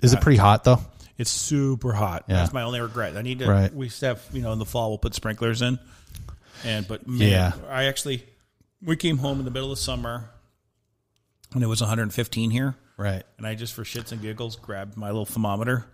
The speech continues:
Speaker 1: <laughs>
Speaker 2: Our pavers are one thirty-five, the stone, the grass,
Speaker 1: Yes.
Speaker 2: one seventy-two.
Speaker 1: Ooh, oh, yeah, yeah, yeah.
Speaker 2: So
Speaker 1: That's what I love about my limestone.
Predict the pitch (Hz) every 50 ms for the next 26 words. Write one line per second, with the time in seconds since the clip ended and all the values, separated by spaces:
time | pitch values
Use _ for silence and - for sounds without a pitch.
0 | _ _ _ _ _ - 101 85 76 - - - - 98 123 - - - 135 139
1 | 139 147 151 139 131 127 117 117 110 120 127 120 131 139 147 139 - 127 113 107
2 | 120 127 - - - - - - 131 127 - - - 143 131 123 120 127 139 143
3 | 117 - - - - - - - - - - - - - - 127 113 120 127 127
4 | 139 165 135 92 90 90 - - _ _ _ _ _ _ _ 110 113 120 123 131
5 | 143 143 - - - 139 127 127 131 127 - - - 123 107 85 - 127 147 160
6 | 151 135 117 110 - - - - - 98 - - 98 92 87 80 76 71 71 80
7 | 69 71 71 71 71 73 71 71 71 71 69 71 71 - - - - 80 - -
8 | - - - - 143 127 113 - - - 135 139 151 - 233 220 220 202 165 156
9 | 156 151 127 123 117 113 101 90 87 90 98 98 - 131 127 135